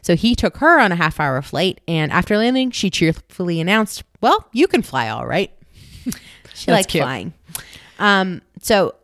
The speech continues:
Speaker 1: B T Dubs. Back in January nineteen thirty-eight,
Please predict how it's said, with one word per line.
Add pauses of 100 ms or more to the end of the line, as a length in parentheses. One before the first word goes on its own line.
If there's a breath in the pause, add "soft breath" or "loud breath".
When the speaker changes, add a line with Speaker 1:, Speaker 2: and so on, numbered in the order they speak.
(400)
Speaker 1:
B
T
Dubs.
Back
in (120)
January
nineteen
thirty-eight,